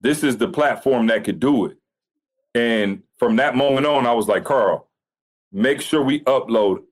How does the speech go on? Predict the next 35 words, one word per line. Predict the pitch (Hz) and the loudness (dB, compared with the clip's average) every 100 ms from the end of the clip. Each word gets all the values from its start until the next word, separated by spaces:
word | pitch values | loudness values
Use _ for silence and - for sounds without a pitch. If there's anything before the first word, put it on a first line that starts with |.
| - | -2
everything | 190 196 139 131 110 104 | 0 0 0 -2 -2 -4
to | 92 101 | -4 -4
this | 95 85 | -6 -6
joint." | 101 90 | -4 -4
So | - | -2
we | 135 214 | 0 0
uploaded, | 170 160 139 - 131 - - - | 0 0 0 2 0 -2 -8 -4
you | 131 | 0
know, | 131 | 0
you | 113 147 | 0 0
see | - 143 | 0 -2
now, | 139 147 | 0 -2
if | 117 | 0
you | 123 | 0
go | 123 123 | 2 0
back, | 104 135 123 | 0 -2 -2
I | 107 | -4
think | - 113 | -2 -2
it's | 107 | -2
the | 107 | -4
B | 85 123 | -4 -2
T | 120 | -2
C | 113 127 | -4 0
I | 120 | 0
Dare | 107 120 | 0 0
You | 113 | 0
Pay. | 113 110 | 0 0
We | 143 | 2
got, | 123 98 | 0 0
like, | 101 - | -2 -2
Advantage | 98 98 123 135 101 | -4 0 -2 -2 -4
videos | - 110 101 98 90 | -2 -2 0 0 0
from | - 87 90 | -6 -10 -6
way | 107 139 143 135 127 113 | -2 0 2 2 2 0
back. | 95 101 87 - | 0 0 -2 -6